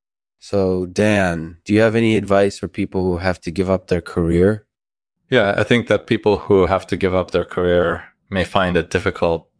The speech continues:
Speaker 2: to get back into the workforce, but they can definitely learn some valuable skills while they're out of work and save money by being cost effective. They should also try to find other ways to make money, like freelancing or starting their own business. All of these measures will help them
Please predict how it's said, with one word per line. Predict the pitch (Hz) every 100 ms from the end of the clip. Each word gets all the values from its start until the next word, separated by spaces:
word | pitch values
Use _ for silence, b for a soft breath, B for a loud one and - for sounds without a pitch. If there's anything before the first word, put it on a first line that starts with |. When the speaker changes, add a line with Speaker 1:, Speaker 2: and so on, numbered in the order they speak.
| -
Speaker 2:
to | 92 85 80 - -
get | 85
back | 90 80 -
into | 85 90
the | 82
workforce, | 85 82 - - - - _ _
but | - 104
they | 107
can | - 104 98
definitely | 98 - 95 90
learn | 90 90
some | - 87 85
valuable | 85 87 87 82
skills | - - 80 85 - -
while | 90 87
they're | 87
out | 85 82
of | 80
work | 85 82 85
and | 85
save | 82 85
money | 82 85 85
by | 82 78
being | 80 78
cost | - - -
effective. | - - 92 - 90 - _ _ _ _ _ _
They | 92
should | 101
also | 95 95 -
try | 104
to | 90
find | - 92 92
other | 92
ways | 90 87 85
to | 90
make | 90 85 95
money, | 98 92 90 80 _ _ -
like | -
freelancing | - 101 92 90 - 87 87
or |
starting | - 87 85 82
their | 85
own | 82
business. | 87 95 92 76 - - _
All | 120 123
of | 104
these | 101 92
measures | 101 98 90 85
will | 85
help | 104 92
them | - 87 85